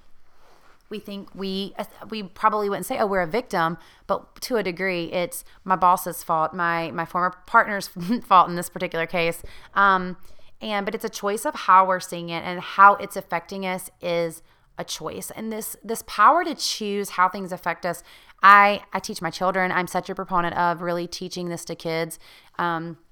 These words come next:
I think you have to do it with some, you know, emotional intelligence awareness, but it's really a, a beautiful, true principle of the human experience. Um, but really in life,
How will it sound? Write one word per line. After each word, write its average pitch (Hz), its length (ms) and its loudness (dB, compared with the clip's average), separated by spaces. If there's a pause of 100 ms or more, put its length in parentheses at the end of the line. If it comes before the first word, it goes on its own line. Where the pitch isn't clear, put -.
(120)
I 202 40 -6
think 202 160 -8
you 185 60 -6
have 185 140 0
to 170 80 -14
do 185 140 -2
it 180 160 0
with 175 120 -4
some, 170 320 -4
you 190 80 -6
know, 165 80 -4
emotional 170 400 -6
intelligence 165 500 -4
awareness, 269 600 0 (340)
but 214 120 -2
it's 226 140 -6
really 277 360 0
a, - 60 -8 (120)
a 185 260 0
beautiful, 196 920 -4 (300)
true 196 500 -4
principle 185 800 -2 (340)
of 180 380 2
the 185 80 -4
human 185 380 -6
experience. 175 880 -8
Um, 202 380 2 (560)
but 240 120 0
really 330 220 4
in 370 140 4
life, 190 280 6